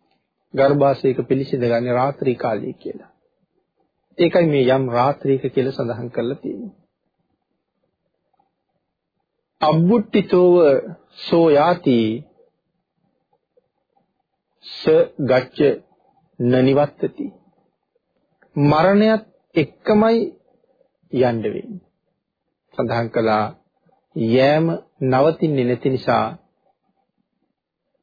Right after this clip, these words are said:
හැම වෙලාවෙම මරණයත් එක්ක අපිට යන්න වෙනවා. ගමන නවතින්නේ නැහැ. අබ්බුට්ටිත කියලා කියන්නේ මේ ඉපදීමත් එක්කම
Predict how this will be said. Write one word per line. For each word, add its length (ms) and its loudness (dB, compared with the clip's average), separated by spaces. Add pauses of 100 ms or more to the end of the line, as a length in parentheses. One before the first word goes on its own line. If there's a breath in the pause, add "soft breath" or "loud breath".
(120)
හැම 140 0
වෙලාවෙම 540 0
මරණයත් 460 -6
එක්ක 160 -8
අපිට 240 -10
යන්න 200 -8
වෙනවා. 360 -12 (800)
ගමන 340 2
නවතින්නේ 580 0
නැහැ. 220 -10 (920)
අබ්බුට්ටිත 680 2 (200)
කියලා 280 0
කියන්නේ 600 0 (500)
මේ 200 2
ඉපදීමත් 760 2
එක්කම 440 -2